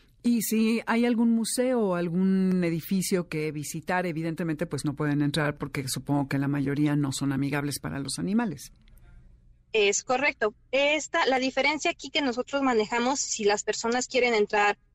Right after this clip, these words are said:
Speaker 2: por ejemplo, a alguna iglesia y demás,
Speaker 1: Ujú.
Speaker 2: siempre somos de dos a tres guías
Speaker 1: Y pueden,
Speaker 2: para podernos
Speaker 1: ajá.
Speaker 2: quedar afuera con los perritos, siempre en un lugar en sombra,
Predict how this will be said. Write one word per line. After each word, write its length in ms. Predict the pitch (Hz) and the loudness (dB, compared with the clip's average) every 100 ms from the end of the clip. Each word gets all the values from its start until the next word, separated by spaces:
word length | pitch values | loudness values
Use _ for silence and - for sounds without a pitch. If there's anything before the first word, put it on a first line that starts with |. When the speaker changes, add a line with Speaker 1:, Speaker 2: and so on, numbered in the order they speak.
| _ _ - | _ _ -2
Speaker 2:
por 120 | 220 | 0
ejemplo, 260 | 233 226 | 2 2
a 20 | 208 | 4
alguna 240 | 214 220 | 4 4
iglesia 480 | 208 208 208 208 220 | 6 4 4 4 2
y 40 | |
demás, 460 | 185 190 247 339 - | 2 2 2 0 -2
Speaker 1:
Ujú. 220 | 170 143 | -4 -4
Speaker 2:
siempre 420 | 147 - 294 285 302 | -2 0 2 0 0
somos 460 | 285 262 254 262 | 2 4 4 2
de 120 | 226 220 | 2 4
dos 200 | 254 285 | 2 2
a 60 | 277 | 0
tres 320 | 247 240 208 | 2 2 0
guías 480 | 220 208 - - - _ _ _ _ _ - - | 0 0 0 -6 -10 _ _ _ _ _ -12 -6
Speaker 1:
Y 140 | 180 | -2
pueden, 180 | 196 208 | 0 2
Speaker 2:
para 140 | 196 | 2
podernos 460 | 190 196 190 214 233 | 2 2 4 2 0
Speaker 1:
ajá. 60 | - | 0
Speaker 2:
quedar 420 | 214 202 202 - _ _ _ _ - | 2 4 2 -2 _ _ _ _ 0
afuera 580 | 214 - 247 254 294 415 - - | 0 2 2 4 2 -2 -8 -10
con 180 | 214 196 | -4 -2
los 160 | 190 - | -2 -4
perritos, 580 | 214 208 302 - 427 - | -2 0 -2 2 0 0
siempre 420 | - 226 220 214 | -2 -2 2 2
en 80 | 208 | 2
un 340 | 196 202 214 | 2 2 4
lugar 300 | 214 202 190 | 4 4 2
en 180 | 180 170 | 0 -4
sombra, 360 | - 254 294 | -2 0 2